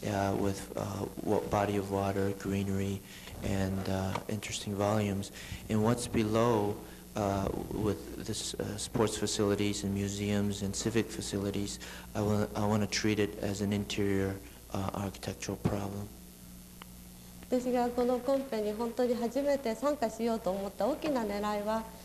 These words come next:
Speaker 2: もちろん審査員のがとてもいいこともあるんですけれども。
Speaker 1: Oh, uh, the, the reason,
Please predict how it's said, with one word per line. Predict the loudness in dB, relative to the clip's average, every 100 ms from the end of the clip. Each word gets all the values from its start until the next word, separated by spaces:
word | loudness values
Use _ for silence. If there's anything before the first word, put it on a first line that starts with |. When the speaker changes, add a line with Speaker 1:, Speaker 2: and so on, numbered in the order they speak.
| -2 -2
Speaker 2:
も |
ち | 2
ろ | 2 2 2 -2
ん |
審 | -2 0 2
査 | 4 4
員 | 2
の | 2 0 -2 -12 -6
が | -2 -2 -4 -12 -16 -4
と | 0
て | 2
も | 2 2 0 -2 -10 -12 2
い | 2
い |
こ | 4
と | 0 0
も | 0
あ | 0
る | 0
ん |
で | -2
す | -2
け | -2
れ | -2
ど | -2
も。 | 0 -2 -4 -12 -16 -16 -16 -16 -16 -16 -16 -16 -16 -16 -16 -16 -16 -16 -16 -16 -16 -2
Speaker 1:
Oh, | 0 2 4
uh, | 4 4 4 2
the, | 2 0 -2 -8 -4
the |
reason, | 2 2 4 2 2